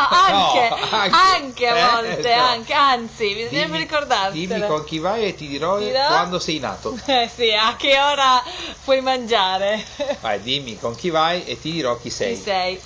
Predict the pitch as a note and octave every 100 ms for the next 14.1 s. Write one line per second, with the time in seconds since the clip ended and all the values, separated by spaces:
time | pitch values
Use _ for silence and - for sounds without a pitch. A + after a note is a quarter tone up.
0 | E4 B3+ F3+ F#3 C3+ - D#3 D3+ C#3+ C#3+
1 | B2 A2+ A#2+ B2 A#2+ D3 C3+ A#2 B2+ C3+
2 | C3 A#2+ A#2 - B2+ A2 - C3 C3+ B2+
3 | A#2 B2+ A#2+ B2 A#2+ B2+ D#3 - G#2+ A2
4 | - A2 C3 G2+ G2 G#2 - G2 E3+ E3
5 | C#3+ A#2 G2+ G2 - G#2 G2 - F#4 D#4
6 | B3+ A3+ G#3+ A#3+ D4 - A3+ A3+ G#3+ F#3+
7 | F#3 F3+ F3+ F#3+ G#3+ A#3+ - C#4 C#4 A#3
8 | G#3+ G#3+ G#3+ A3 A#3+ A#3+ - D#4+ D#4+ B3
9 | G3+ G3+ G3+ C4 B3+ F#4+ F#4 A#3+ A3+ A3
10 | C4 C4+ B3+ G#3 A3 G#3 G#3 G#3+ A#3 G3
11 | F3+ F#3 F3+ D#3 E3 D#3+ C#3+ C3+ A#2+ A2
12 | G#2 B2 C#3+ - - G3 F#3+ G#3+ G3+ -
13 | G3+ F#3+ G3+ D#3+ D3 C#3 A3+ A#3 A#3 A3
14 | G3+